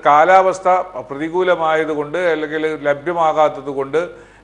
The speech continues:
കാർഷിക രംഗത്തെ വളർച്ച ഒന്നേ പോയിന്റ് സംതിങ് ആയി വർദ്ധിച്ചു, ഏ, നിന്നു. ഇപ്പോഴത് കാലാവസ്ഥ അനുകൂലമായതുകൊണ്ട്, വെ-, വെ-, വെ-, വെള്ളത്തിൻ്റെ ലഭ്യത, മഴയുടെ ലഭ്യത തുടങ്ങിയ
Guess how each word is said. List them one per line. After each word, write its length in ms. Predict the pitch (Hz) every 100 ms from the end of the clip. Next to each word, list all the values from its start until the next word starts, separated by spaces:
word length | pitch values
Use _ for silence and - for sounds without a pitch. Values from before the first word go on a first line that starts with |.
| -
കാർഷിക 460 | 147 170 - 196 185
രംഗത്തെ 380 | 165 165 165
വളർച്ച 420 | 156 147 151 - 170
ഒന്നേ 440 | 165 151 165 185
പോയിന്റ് 420 | 170 160 160 156
സംതിങ് 460 | 143 147 147 160 147
ആയി 180 | 151 160
വർദ്ധിച്ചു, 460 | 143 135 143 -
ഏ, 160 | 139 147
നിന്നു. 360 | 147 165 170 - - _ _ _ _
ഇപ്പോഴത് 680 | 170 151 220 196 180 190 202 - - _ _
കാലാവസ്ഥ 640 | 143 160 190 208 202 -
അനുകൂലമായതുകൊണ്ട്, 1120 | 190 170 170 180 175 165 160 160 156 147 123 - - _ -
വെ-, 140 | 139 139
വെ-, 180 | 139 135
വെ-, 160 | 143 139
വെള്ളത്തിൻ്റെ 440 | 151 175 170 165
ലഭ്യത, 420 | 160 151 147 151 156 180 - - - - -
മഴയുടെ 460 | 143 165 180 170
ലഭ്യത 380 | 160 151 156 156
തുടങ്ങിയ 460 | 151 147 151 160